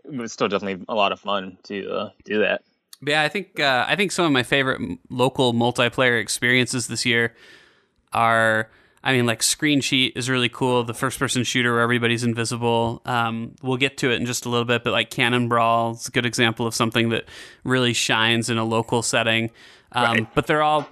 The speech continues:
Speaker 2: they're
Speaker 1: Oh,
Speaker 2: all
Speaker 1: yeah,
Speaker 2: P C
Speaker 1: Cannon Brawl's
Speaker 2: games.
Speaker 1: a good one. That's, that's one I should have played with her.
Speaker 2: If, if not, not with the,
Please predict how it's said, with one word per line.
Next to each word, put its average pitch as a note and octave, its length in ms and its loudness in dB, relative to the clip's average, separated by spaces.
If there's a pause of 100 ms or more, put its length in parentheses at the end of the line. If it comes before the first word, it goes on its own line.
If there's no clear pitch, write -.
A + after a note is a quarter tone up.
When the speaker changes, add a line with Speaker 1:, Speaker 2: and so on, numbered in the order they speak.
Speaker 2:
they're C#3+ 160 2
Speaker 1:
Oh, F3 40 4
Speaker 2:
all F3+ 100 2
Speaker 1:
yeah, F3 200 2
Speaker 2:
P C#3+ 60 0
C - 120 0
Speaker 1:
Cannon E3+ 220 2
Brawl's A2+ 220 0
Speaker 2:
games. - 80 -4
Speaker 1:
a B2+ 60 0
good A#2 60 -6
one. A2+ 100 -6
That's, B2+ 200 -4
that's B2+ 280 -6
one B2+ 120 -4
I A2 80 -2
should A#2 140 -8
have G#2 80 -8
played G2 220 0
with F#2+ 80 -6
her. G2+ 160 -6 (140)
Speaker 2:
If, D3 240 2
if E3 120 -2
not, F#3 300 -2
not E3+ 260 0
with C#3+ 260 -2
the, A#2+ 360 2